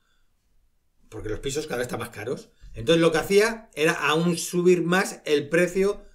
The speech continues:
del alquiler. Y por lo tanto, atraer a más inversores y subir el precio de las viviendas.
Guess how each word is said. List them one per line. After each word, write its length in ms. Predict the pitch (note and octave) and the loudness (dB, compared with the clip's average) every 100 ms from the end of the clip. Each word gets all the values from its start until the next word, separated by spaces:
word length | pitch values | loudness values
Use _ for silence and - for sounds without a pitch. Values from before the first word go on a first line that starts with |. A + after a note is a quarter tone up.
| _ | _
del 220 | - C3+ B2+ | -4 -2 -2
alquiler. 640 | A#2 - B2 A2+ - _ _ _ | -2 -2 -2 -2 -6 _ _ _
Y 120 | D3 | -14
por 180 | C#3 C#3 | -2 2
lo 120 | C#3 C3 | 2 6
tanto, 440 | F#3+ F#3+ G#3+ A3+ | 6 8 4 4
atraer 320 | C3 B2+ C#3+ D#3 | -2 0 4 4
a 40 | |
más 160 | D#3 E3+ | 2 -4
inversores 460 | E3+ E3 G#3 A3 | -4 2 4 4
y 60 | E3+ | 2
subir 240 | C#3 D#3+ | -2 0
el 100 | D#3 | 0
precio 240 | - - B2 | -2 -6 -6
de 60 | |
las 120 | G2+ | -6
viviendas. 480 | F2 E2+ A2 D#3 - | -8 -10 -12 -14 -14